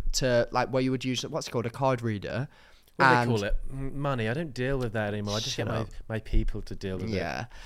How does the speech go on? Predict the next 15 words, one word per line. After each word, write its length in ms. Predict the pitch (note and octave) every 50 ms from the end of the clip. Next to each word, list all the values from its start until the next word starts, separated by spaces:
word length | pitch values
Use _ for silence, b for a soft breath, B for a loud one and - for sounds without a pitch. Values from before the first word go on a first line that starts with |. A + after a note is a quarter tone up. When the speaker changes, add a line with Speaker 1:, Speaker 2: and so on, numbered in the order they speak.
| B B B
Speaker 1:
No, 220 | E3 D3+ D3 C3 - -
we 100 | D#3+ E3
made 220 | E3 F#3 F#3 E3+
it 60 | - D3+
so 160 | - F#3 E3+
clear, 260 | E3 - F3 E3 D3
like, 280 | C3+ C3+ B2+ C3 - - -
"Oh, 200 | G#3 G#3+ G#3 F#3
because 360 | - C#3+ - F3+ E3+ - - - C3 B2 - - -
the 120 | - D3+ -
drinks 340 | - D#3+ E3+ - - - D#3
are 60 | C#3
free, 260 | - D#3+ D3 C#3+ C#3
so, 160 | C3+ - D3+
like, 80 | C#3+